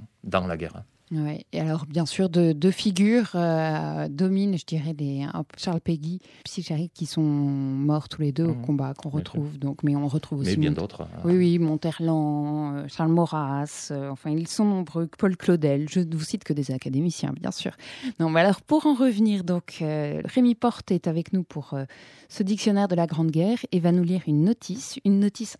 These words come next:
Speaker 2: un peu particulière, je dirais. Elle se rapporte à Clémenceau. Et c'est le Je fais la guerre de Clémenceau.
Speaker 1: Je fais la guerre.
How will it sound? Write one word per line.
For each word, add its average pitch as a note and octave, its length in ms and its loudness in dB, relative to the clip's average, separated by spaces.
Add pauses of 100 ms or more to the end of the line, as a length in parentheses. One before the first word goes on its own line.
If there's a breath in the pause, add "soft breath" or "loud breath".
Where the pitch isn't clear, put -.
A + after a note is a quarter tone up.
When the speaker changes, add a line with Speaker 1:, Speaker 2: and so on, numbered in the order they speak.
Speaker 2:
un B3 100 0
peu G#3 380 0
particulière, F3+ 760 -2
je F#3+ 100 -4
dirais. D3 320 -2 (380 loud breath)
Elle F3 120 0
se - 120 -2
rapporte E3+ 360 -2
à D3+ 60 -6
Clémenceau. G3 640 0 (800 loud breath)
Et F3+ 100 0
c'est G3+ 260 0
le D#3+ 380 4
Je E3+ 200 0
fais A3 180 -2
la F3+ 180 0
guerre F3+ 340 -2
de D#3 100 -6
Clémenceau. D3 540 -2 (460)
Speaker 1:
Je C#3+ 240 4
fais C3+ 260 0
la G2+ 140 6
guerre. D#2+ 460 0